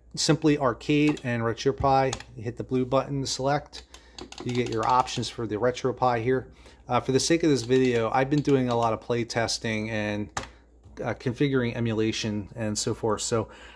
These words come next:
what I'm gonna do is turn that off 'cause I don't want that to get in the way. I have that enabled right now, so we're gonna back out of that. You won't see any of this under normal play, though.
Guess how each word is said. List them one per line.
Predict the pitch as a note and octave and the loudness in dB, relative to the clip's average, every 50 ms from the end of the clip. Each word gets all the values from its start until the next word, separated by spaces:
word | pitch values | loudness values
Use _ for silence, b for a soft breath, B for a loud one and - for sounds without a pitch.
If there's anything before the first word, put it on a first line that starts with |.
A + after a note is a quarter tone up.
| B B B | B B B
what | C3 C#3 C#3 | 4 6 6
I'm | D3+ D3+ | 6 6
gonna | C#3+ C#3+ C3+ B2+ | 6 6 4 4
do | A#2+ C3 B2+ | 4 2 2
is | A#2+ B2 | 2 0
turn | - - - C3+ B2+ | -4 -4 -2 -2 0
that | A#2+ A2+ A2 A2 | 0 0 0 0
off | A2 A2 A2 G#2+ - - | 2 2 2 2 0 -4
'cause | - A#2 G2+ | -6 -4 -2
I | A2+ A#2 | -2 0
don't | A#2 A#2 | 0 -2
want | A2+ A2+ G#2 | -2 -4 -4
that | - A#2 A2 A2 | -2 -4 -4 -4
to | - - | -6 -12
get | - A#2 | -10 -8
in | A#2 | -4
the | A2+ | -2
way. | G#2+ A2 A2+ A2 A2 G#2+ G#2+ G2+ | 0 0 2 2 2 2 0 0
I | G#2 A#2 A2+ | 0 0 0
have | A#2 A2+ | 0 0
that | A2+ A2 A2 G#2+ | 0 0 -2 -2
enabled | G#2+ G#2 G#2+ G#2+ G#2+ G#2 G#2 G#2 G2+ | -2 -2 -2 0 0 0 0 -2 -2
right | G#2 G2+ G2+ G#2+ | -2 -2 -2 -4
now, | G#2+ G#2 G#2 G#2 | -6 -6 -6 -6
so | - - - | -6 -6 -6
we're | B2+ A#2 | -4 -2
gonna | B2 A2 G#2 | -2 -4 -2
back | - A#2 A#2 A2+ - - | -2 -2 -2 -2 -4 -4
out | A#2 G#2+ G2+ G#2 | -4 -2 0 0
of | G2+ G2 | -2 0
that. | G2+ A2 A2 G#2 F#2+ G2 G#2 - - B B B B B - - - b b b b b b b b b b b b b b b b b _ _ - - | 0 0 0 0 0 0 -4 -8 -12 B B B B B -20 -20 -20 b b b b b b b b b b b b b b b b b _ _ -12 -2
You | - D#3+ F3 | 0 2 4
won't | F#3 F3+ D3+ - | 4 4 4 2
see | - - C#3+ B2+ | 0 -2 -2 -2
any | - C3 C3+ C3+ C3 | -2 -4 -2 -2 -2
of | B2+ A#2+ | 0 -2
this | A2+ - - | -2 -2 -2
under | A#2 A#2 A2+ | -4 -2 -2
normal | A2 A2 A2 A2 G#2+ G2+ | -2 -2 -2 -2 -2 -4
play, | G2+ - - A2+ G#2+ G#2 | -4 -2 0 0 0 0
though. | G2+ G2+ G2+ G2 | 0 -2 -4 -4